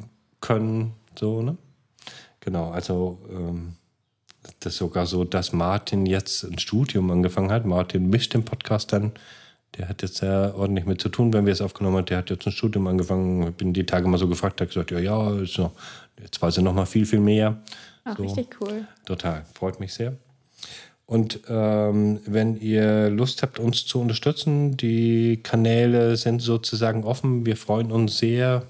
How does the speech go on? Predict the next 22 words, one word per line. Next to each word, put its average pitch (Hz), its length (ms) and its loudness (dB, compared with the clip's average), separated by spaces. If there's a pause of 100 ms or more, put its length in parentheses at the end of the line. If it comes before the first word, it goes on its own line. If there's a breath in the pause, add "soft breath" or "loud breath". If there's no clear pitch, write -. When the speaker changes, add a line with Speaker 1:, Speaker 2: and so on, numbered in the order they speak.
Speaker 1:
Wer 113 1000 0
Lust 107 380 0
hat, - 320 -4 (100)
ähm, 107 360 2
gibt - 260 -2
uns 107 160 0
gerne 110 240 2
einen 110 200 4
Daumen 117 280 4
nach 110 160 2
oben. 113 580 4 (500 loud breath)
Auch 101 200 -2
der 107 260 2
hilft 113 420 -2
uns 117 360 2
sozusagen 107 720 0
noch 117 140 0
ein 127 60 -2
bisschen 113 280 0
bekannter 107 440 -2
zu 101 160 -4
werden. 101 300 -2